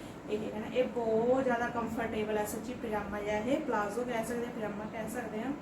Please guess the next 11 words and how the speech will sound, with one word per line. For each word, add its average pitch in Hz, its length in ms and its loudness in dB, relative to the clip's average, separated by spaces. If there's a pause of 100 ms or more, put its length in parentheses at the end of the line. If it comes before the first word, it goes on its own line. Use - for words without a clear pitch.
(560)
ਬਹੁਤ 247 180 8
ਜ਼ਿਆਦਾ 254 180 4
ਕੰਫਰਟੇਬਲ 226 580 -2
ਹੈ, 247 60 0 (140)
ਖੁੱਲੀ 254 260 4
ਮੂਰੀਆਂ 240 420 4
ਨੇ, 262 140 2
ਆ 226 40 2
ਦੇਖੋ 226 400 -4 (140)
ਕਿੰਨਾ 226 260 0 (140)
ਖੁੱਲ੍ਹਾ, 220 280 -2